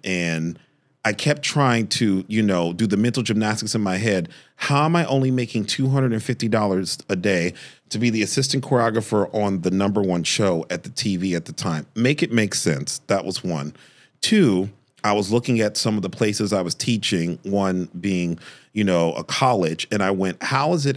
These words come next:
after almost ten years and seventy classes and almost a hundred original works, my pay has not gone up significantly in almost a decade?" Um,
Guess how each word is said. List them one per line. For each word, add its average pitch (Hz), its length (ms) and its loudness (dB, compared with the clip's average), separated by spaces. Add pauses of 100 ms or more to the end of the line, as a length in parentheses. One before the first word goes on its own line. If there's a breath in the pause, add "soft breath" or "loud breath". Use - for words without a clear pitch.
after 113 400 -2
almost 101 380 0
ten 120 260 0
years 92 400 0
and 90 180 -4
seventy 107 380 -2
classes 95 720 -2 (360 loud breath)
and 104 260 2
almost 107 320 0
a 95 60 -2
hundred 120 280 0
original 98 520 0
works, 92 480 2 (120)
my 104 360 4
pay 107 460 2
has 101 180 -2
not 101 240 0
gone 104 180 0
up 90 100 -4
significantly 95 760 -4
in 90 120 -2
almost 87 420 -2
a 85 40 -2
decade?" 71 480 -6 (800)
Um, 82 580 0